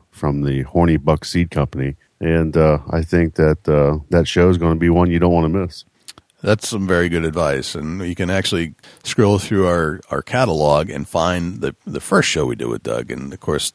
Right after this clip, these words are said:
Speaker 2: the one coming up, you're not gonna wanna miss that one either. It's all about how to get your food plot started from scratch. If you've, whether you've done it before or have never done it, or you've done it before and it didn't work out, this show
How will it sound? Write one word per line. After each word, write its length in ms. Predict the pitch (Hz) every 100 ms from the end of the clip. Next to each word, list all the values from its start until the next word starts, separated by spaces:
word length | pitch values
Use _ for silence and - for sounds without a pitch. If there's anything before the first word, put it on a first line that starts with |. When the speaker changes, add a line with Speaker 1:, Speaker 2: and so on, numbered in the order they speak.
| -
Speaker 2:
the 160 | 78
one 240 | 85 85 85
coming 260 | 95 78
up, 240 | 73 - - _
you're 120 | - 80
not 100 | 76
gonna 160 | 76
wanna 300 | 78 73 76
miss 260 | 67 65 -
that 180 | 69 65
one 140 | 67
either. 220 | 64 58
It's 320 | 60 - - -
all 140 | 69 80
about 200 | 76 62
how 140 | 71
to 80 | 78
get 160 | 80
your 100 | 67
food 320 | 67 - 110 98
plot 300 | 98 80 -
started 600 | - 85 80 71 67 - _
from 300 | - 92 110
scratch. 680 | - 95 80 69 - - - _ -
If 100 | -
you've, 360 | 90 76 - 143
whether 220 | 87 78
you've 160 | 80 71
done 180 | 90
it 60 | 92
before 460 | 78 - 95 85 76
or 20 |
have 260 | - 101
never 240 | 87 110 82
done 180 | 73 67
it, 160 | 65 _ _
or 120 | 82
you've 340 | 80 80 - -
done 200 | 92 87
it 80 |
before 400 | 80 - 95 92
and 100 | 85
it 100 | 78
didn't 200 | 78 85
work 200 | 80 82
out, 240 | 87 73 - _ -
this 160 | 85
show 480 | - - 85 82 78